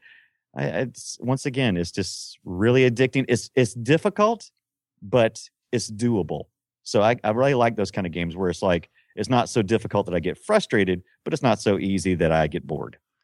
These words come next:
And I think they balance is really good. If you look right now, they got a corgi in there. You can play as a corgi with hats.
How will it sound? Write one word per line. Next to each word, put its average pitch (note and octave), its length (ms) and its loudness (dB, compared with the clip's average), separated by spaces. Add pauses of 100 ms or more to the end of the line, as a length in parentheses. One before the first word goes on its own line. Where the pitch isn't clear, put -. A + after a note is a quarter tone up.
(280)
And E2+ 260 -2
I F2+ 80 -2
think F2 180 -4
they F2 60 0
balance D#2+ 340 -2
is - 80 -14
really E2+ 120 0
good. D#2 200 -2
If - 140 -6
you A2 180 4
look A#2 160 2
right G2+ 140 4
now, F#2+ 120 2
they F2 80 0
got E2+ 140 2
a E2 60 -2
corgi F#2 440 -4
in E2+ 120 -2
there. E2+ 120 0
You E2 80 -4
can D#2+ 120 -6
play E2+ 140 -2
as D#2+ 120 -4
a E2 40 -6
corgi E2 360 -4
with D2+ 160 -2
hats. D#2+ 380 -2